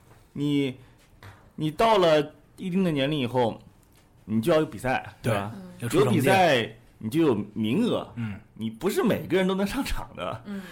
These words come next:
Speaker 1: 你比如说，说，说为什么中国足球一直不行？很简单，说中国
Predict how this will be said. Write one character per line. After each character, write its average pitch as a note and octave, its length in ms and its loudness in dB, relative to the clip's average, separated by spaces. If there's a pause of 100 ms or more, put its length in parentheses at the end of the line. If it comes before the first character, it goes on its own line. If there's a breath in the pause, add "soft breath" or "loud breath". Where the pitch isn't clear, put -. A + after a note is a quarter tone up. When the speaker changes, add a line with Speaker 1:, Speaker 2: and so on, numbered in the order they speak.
(140 loud breath)
Speaker 1:
你 D#3+ 180 -2
比 F3 140 -8
如 A2+ 140 -4
说， D3 120 -4
说， F#3+ 280 -4
说 B3 100 0
为 C#4+ 80 2
什 A#3+ 100 2
么 F3+ 60 0
中 G#3+ 220 2
国 E3+ 120 0
足 D#3 160 -4
球 D#3 160 -2
一 A3 140 -4
直 B2 160 -6
不 A#2+ 100 -8
行？ B2 160 -4
很 A#2 220 -6
简 E3 180 -2
单， G2+ 220 -6
说 D3+ 100 -6
中 F#3+ 220 -6
国 D#3 320 -2